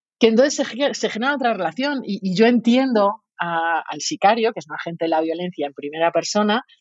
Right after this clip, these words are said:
desde otro punto de vista. No lo estoy justificando tampoco, porque tampoco soy yo, pero necesito dar es-, necesito romper el molde que me han dado para decir, "La violencia es así y es malísima", y no estoy diciendo que sea mala, pero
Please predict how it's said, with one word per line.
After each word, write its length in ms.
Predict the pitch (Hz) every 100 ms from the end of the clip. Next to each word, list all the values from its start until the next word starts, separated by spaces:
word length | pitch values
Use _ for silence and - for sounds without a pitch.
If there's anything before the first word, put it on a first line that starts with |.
| -
desde 180 | 202 247
otro 160 | 214 196
punto 240 | 160 127
de 60 | 127
vista. 420 | 123 - 180 226 151
No 220 | 160 147
lo 80 | 147
estoy 200 | - 156
justificando 560 | 170 175 156 165 170
tampoco, 400 | 175 170 208 240
porque 200 | 240 - -
tampoco 340 | 123 - 156
soy 220 | 156 165 196
yo, 120 | 285 - - - -
pero 180 | 220 208
necesito 560 | 202 196 180 262 247
dar 220 | 226 185 170
es-, 180 | -
necesito 640 | 196 190 196 - 233 294 277
romper 720 | 185 165 156 214 240 294 302 -
el 160 | 165
molde 480 | 170 190 247 247 339 403 _ _ _ _ _ _ _ _ _ -
que 140 | 190
me 100 | 185
han 200 | 208 208
dado 400 | 202 208 202 233
para 160 | 233 170
decir, 180 | 180 170
"La 100 | 170
violencia 420 | 175 190 196 190
es 100 | 175
así 400 | 160 190 269 - _ _ _ _ -
y 120 | 180
es 100 | 170
malísima", 480 | 143 180 240 202 147
y 40 |
no 60 | 160
estoy 160 | 202
diciendo 220 | 175 180 165
que 80 | 165
sea 180 | 156
mala, 220 | 170 196 180
pero 280 | 185 175